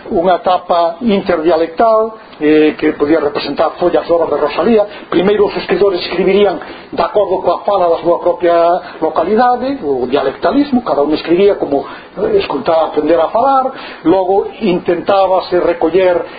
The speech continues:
va-, modalidades de, de lingua das diferentes zonas de Galiza, e xuntalas aí, sería a etapa interdialectal, e a época das Irmandades sería a etapa supradialectal, non? O galego xa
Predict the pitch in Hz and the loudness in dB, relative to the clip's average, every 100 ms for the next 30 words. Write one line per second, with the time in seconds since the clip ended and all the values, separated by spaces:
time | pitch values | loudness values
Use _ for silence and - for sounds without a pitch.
0 | - 147 165 170 196 208 214 165 170 175 | -14 -2 0 2 0 -2 -4 -2 0 2
1 | 165 156 165 214 180 170 - 160 156 151 | 0 0 0 2 0 -4 0 0 2 2
2 | 214 214 160 156 - - 147 156 - 143 | 2 4 2 0 -6 -10 -2 -2 -2 -4
3 | 160 175 170 - 160 - - - - 202 | 0 0 -2 0 -2 -2 -12 -14 -4 0
4 | 175 - 160 190 269 254 226 233 151 - | 0 0 0 0 0 0 0 2 0 -2
5 | 156 262 226 220 202 240 262 - - 143 | -2 0 2 2 2 0 0 -8 -6 0
6 | 156 147 143 151 151 143 165 170 202 214 | 2 2 -2 -4 -4 -2 0 2 2 2
7 | 240 226 233 - - - - 233 277 180 | 2 0 -2 -14 -14 -6 0 2 4 2
8 | 196 208 214 196 196 196 190 202 214 208 | 0 0 0 4 4 2 0 0 0 0
9 | 214 196 - 202 214 247 - - 208 180 | 0 -2 -2 2 2 0 -4 -4 0 0
10 | 202 208 180 - 247 - 165 147 135 127 | 0 -2 -4 -2 -2 0 0 0 -2 -4
11 | - - - - 214 139 147 156 160 - | -4 -6 -4 -8 -6 -2 0 0 0 0
12 | 180 | -2